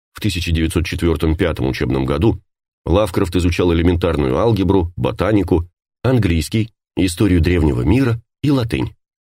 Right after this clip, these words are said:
По этим предметам он получил такие оценки: элементарная алгебра — семьдесят четыре балла, ботаника — восемьдесят пять, английский язык — семьдесят семь, история древнего мира — восемьдесят два,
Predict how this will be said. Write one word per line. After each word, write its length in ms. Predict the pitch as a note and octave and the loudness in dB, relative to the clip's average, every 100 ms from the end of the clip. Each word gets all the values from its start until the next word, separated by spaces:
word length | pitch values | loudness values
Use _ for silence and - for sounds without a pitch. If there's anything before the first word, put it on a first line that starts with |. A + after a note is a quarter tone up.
| _ _ _ | _ _ _
По 80 | F2+ | -2
этим 280 | F#2 F2+ | 2 2
предметам 520 | E2+ F2 G#2+ G#2 E2 - | 2 2 2 2 -2 0
он 180 | A2+ A#2+ | 0 2
получил 380 | A2+ A2 G#2 F2+ | 2 2 2 0
такие 320 | F#2 D#2 D2+ | -2 0 -2
оценки: 500 | D#2 C#2+ A#1 B1 A#1+ _ _ _ | -2 -4 -4 -6 -8 _ _ _
элементарная 720 | - G#2 G#2+ G2+ A2 G2+ G#2 - | -2 4 4 4 2 2 2 0
алгебра — 480 | F2+ C#2+ B1 C2 | -2 0 -2 -4
семьдесят 560 | B1+ - E2+ C#2 C2+ A#1+ | -2 0 0 0 -4 -6
четыре 440 | - D#2+ C2 B1+ | -6 -4 -4 -2
балла, 340 | C#2+ G#2 B2 A#2 _ _ _ _ _ - | 0 2 0 -4 _ _ _ _ _ -4
ботаника — 580 | C3 A2+ D#2 B1 - - _ | -2 0 0 -2 -8 -10 _
восемьдесят 640 | - E2+ D#2 B1 A#1+ - - | 0 2 2 -2 -4 -6 -4
пять, 300 | D#2 G2 - _ _ _ _ _ | -2 -2 -6 _ _ _ _ _
английский 560 | G2 A2+ G#2+ G#2+ F2 F#2+ | 0 2 2 0 0 0
язык — 320 | F2+ D2+ C2 | 2 0 -4
семьдесят 480 | - C2 A1+ - - | -4 -4 -4 -6 -10
семь, 300 | - D#2+ G#2+ - _ _ _ - | -4 0 0 -2 _ _ _ -4
история 460 | G#2 - A2 F#2+ | -4 2 2 4
древнего 380 | E2+ F2+ E2 E2+ | 2 2 4 4
мира — 240 | F2+ C#2+ C2 | 2 0 0
восемьдесят 640 | E2 - B1 A1+ - A1 | 0 0 -4 -4 -6 -8
два, 320 | - D#2 A#2+ | -4 -2 -4